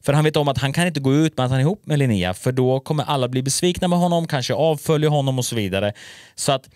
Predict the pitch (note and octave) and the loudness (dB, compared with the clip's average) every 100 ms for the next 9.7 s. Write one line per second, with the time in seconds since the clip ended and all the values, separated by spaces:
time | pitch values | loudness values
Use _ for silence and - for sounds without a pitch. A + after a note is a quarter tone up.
0 | _ - F3 F3 F#3+ A3 - E3 D3+ - | _ -2 2 2 2 0 -2 0 0 0
1 | B2 A#2 A#2+ B2 B2+ D3 C#3+ B2 A2+ B2 | -2 0 -2 0 0 0 0 0 -2 -2
2 | A#2 - G2+ B2 A#2+ F3 C#3+ A#2 - A#2 | -2 -4 -4 -2 2 2 0 -2 -4 -4
3 | - A2 B2+ B2 A#2 G#2+ A#2 A2+ G#2 F2+ | -6 -6 -2 -2 -2 -2 -4 -4 -4 -4
4 | - F#2 - _ _ _ _ - G#2 G2 | -4 -4 -6 _ _ _ _ -4 -2 0
5 | F#2 F#2 F2+ C#3+ D3 C#3 C#3+ C3+ C3 A#2+ | 0 -2 -2 -2 -2 -2 -4 -2 -2 -2
6 | A#2 B2 A#2+ A#2 A#2 B2 C#3 C3 B2+ B2 | -4 0 0 0 0 0 0 0 -2 -2
7 | B2+ A#2 A2 - A#2 A2+ B2 C3+ B2+ A#2+ | -4 -4 -4 -2 0 0 0 -2 -2 -4
8 | A#2 A#2 A2 B2+ D#3+ D3+ C#3 A#2 G#2+ G#2+ | -2 -4 -4 -2 -2 -2 -2 -2 -2 -4
9 | G2+ A#2 G#2+ G2 F2 - | -4 -2 -2 -2 -4 -8